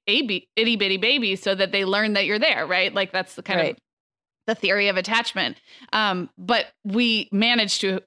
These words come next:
Speaker 1: make this so complicated so that there's guilt at every step. Like, you can't possibly be doing all the things right. So let's look at what I might be doing wrong. And maybe the, um, you know, maybe it would have a different result and it becomes stressful. Um, so yeah, I, I'm curious what,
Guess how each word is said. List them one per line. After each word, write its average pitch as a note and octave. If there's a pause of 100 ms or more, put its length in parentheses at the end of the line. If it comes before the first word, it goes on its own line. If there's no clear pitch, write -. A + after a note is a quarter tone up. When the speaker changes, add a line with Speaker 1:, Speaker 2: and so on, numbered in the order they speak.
Speaker 1:
make F#3+
this F3+
so C4+
complicated F#3+
so G3+
that F3
there's F#3
guilt G#3+
at G3
every G#3
step. -
Like, G3
you G#3
can't A#3
possibly G#3+
be F#3
doing F3+
all E3+
the E3
things E3+
right. D#3+
So D#3+ (120)
let's -
look F3+
at D#3+
what E3+
I E3+
might F#3
be G3
doing F#3
wrong. G#3
And F#3+
maybe F#3+
the, F#3
um, F3
you G3+
know, E3+
maybe F3+ (260)
it G3+
would G#3+
have G3+
a F#3
different E3+
result A#3+
and G3
it G3+
becomes A3+ (120)
stressful. - (460)
Um, F#3 (300)
so G#3+
yeah, C4
I, B3+
I'm C4+
curious E4
what, C#4